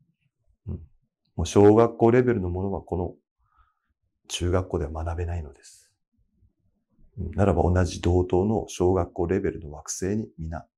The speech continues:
一斉になるんです。そちらでの転生が始まるんです。だから根性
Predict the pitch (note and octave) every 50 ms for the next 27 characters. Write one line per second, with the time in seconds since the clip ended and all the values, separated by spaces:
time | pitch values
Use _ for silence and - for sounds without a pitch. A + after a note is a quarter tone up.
0 | _ _ - - - - - G2 F#2+ F2+ F2 E2+ F2 E2 - - - - - -
1 | - - _ _ _ _ _ - - - G2 F2+ - A2 A2+ A#2+ A#2 G2 - -
2 | - F2+ F2+ - - - - - - - C2+ D#2 - _ _ - - - - _
3 | _ _ _ _ _ _ _ _ _ _ _ _ - - E2 E2 - - - G2+
4 | G#2 G#2 G2+ F#2+ G#2 G2+ F#2+ F2+ -